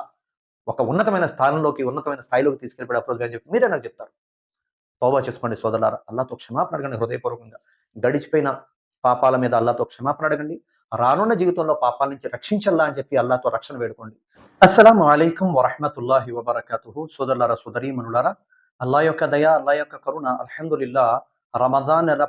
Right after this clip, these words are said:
ప్రారంభమై ఈ రోజుతో ఇంచుమించు పద్దెనిమిది రోజులు ఉపవాసాలు పూర్తయిపోయాయి.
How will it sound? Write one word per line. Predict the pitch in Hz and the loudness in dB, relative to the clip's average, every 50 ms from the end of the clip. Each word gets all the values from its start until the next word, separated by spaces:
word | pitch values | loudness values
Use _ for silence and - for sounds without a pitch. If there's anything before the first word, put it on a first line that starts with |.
| - | -2
ప్రారంభమై | 127 127 127 131 139 143 147 143 135 127 120 117 117 117 131 143 160 - _ 131 123 | 0 0 2 2 2 0 -2 -6 -10 -10 -10 -14 -14 -16 -18 -20 -20 -20 _ -18 -16
ఈ | 123 117 117 | -14 -14 -12
రోజుతో | 117 120 123 131 123 120 113 120 131 156 - - _ _ _ _ _ - | -12 -14 -14 -16 -10 -8 -6 -4 -4 -6 -8 -12 _ _ _ _ _ -8
ఇంచుమించు | 147 160 160 - 175 175 160 147 139 127 127 - 143 147 160 - - _ - | -8 -8 -6 -6 -6 -4 -4 -2 -4 -6 -8 -8 -8 -8 -8 -8 -6 _ -4
పద్దెనిమిది | 123 113 110 110 - 165 165 165 156 131 123 | -4 -4 -4 -4 -2 -2 0 0 -2 -4 -4
రోజులు | - 120 123 127 123 131 123 120 131 151 - - | -4 -6 -6 -6 -6 -10 -10 -10 -12 -14 -14 -18
ఉపవాసాలు | _ - 135 131 131 127 - - 123 113 | _ -6 -2 0 0 0 0 -2 -2 -2
పూర్తయిపోయాయి. | 104 - 123 117 - - 120 110 - - 110 107 107 101 104 | -4 -8 -12 -12 -8 -8 -8 -8 -8 -10 -8 -8 -8 -8 -10